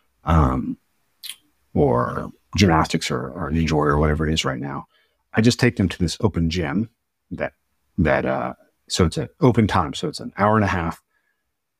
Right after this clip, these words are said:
once or twice or sometimes three times a week that they can play in this space. And then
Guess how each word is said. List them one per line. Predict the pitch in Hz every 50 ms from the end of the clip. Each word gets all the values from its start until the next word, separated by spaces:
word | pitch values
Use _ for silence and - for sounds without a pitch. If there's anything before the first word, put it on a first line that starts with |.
| _ _ _ _ -
once | - 90 90 92 92 92 95 - -
or | 165 156 156 165 - -
twice | - - 160 160 - -
or | 143
sometimes | - 185 151 160 151 -
three | - - 101
times | - 104 92 85
a | 82
week | 73 73 69 - - - - _ _
that | - 82 85 76 69 80
they | 82 90 85 82
can | - 95 90
play | - - 156 139 101
in | 80 73
this | 73 73 -
space. | - - 73 - - - - - _ _ _ _ -
And | 87 90 92
then | 90 90 90 87 87 85